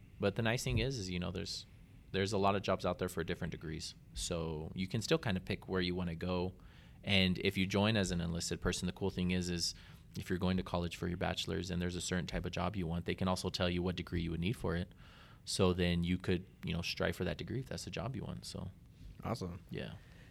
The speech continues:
Speaker 2: Yeah, that's, um, I, uh, we talked a little bit about this the other day, but something that I've been, um, going back and forth on with, uh, going, uh, to an office or not, being close to my degree,
Speaker 1: Yeah.
Speaker 2: um,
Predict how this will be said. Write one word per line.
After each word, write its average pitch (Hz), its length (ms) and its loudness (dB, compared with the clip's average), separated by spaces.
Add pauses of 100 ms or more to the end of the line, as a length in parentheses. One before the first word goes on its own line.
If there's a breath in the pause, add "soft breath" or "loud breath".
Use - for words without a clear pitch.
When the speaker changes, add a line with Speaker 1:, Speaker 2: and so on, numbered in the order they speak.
(100)
Speaker 2:
Yeah, 110 140 2
that's, - 200 0
um, 120 460 2 (140)
I, 104 160 2
uh, 95 220 4
we 107 100 2
talked 127 240 2
a 107 40 2
little 90 160 2
bit 80 120 -2
about 78 180 -2
this - 140 -4
the 82 80 -2
other 76 100 -4
day, 78 220 -2
but 71 140 -4
something 87 260 0
that 80 80 0
I've 80 260 0
been, 82 260 0
um, 67 280 -6
going 82 240 -2
back 76 220 -2
and 71 100 -8
forth 80 320 -4
on 71 280 -6 (160)
with, 82 320 -4
uh, 73 200 -4 (180)
going, 82 320 -4 (220)
uh, 90 100 -6 (160)
to 80 340 -6
an 80 60 -6
office - 280 -8
or 76 80 0
not, - 280 0
being 76 220 -4
close - 240 -6
to - 80 -8
my 69 100 -6
degree, 76 600 -4
Speaker 1:
Yeah. 67 180 -6
Speaker 2:
um, 65 160 -10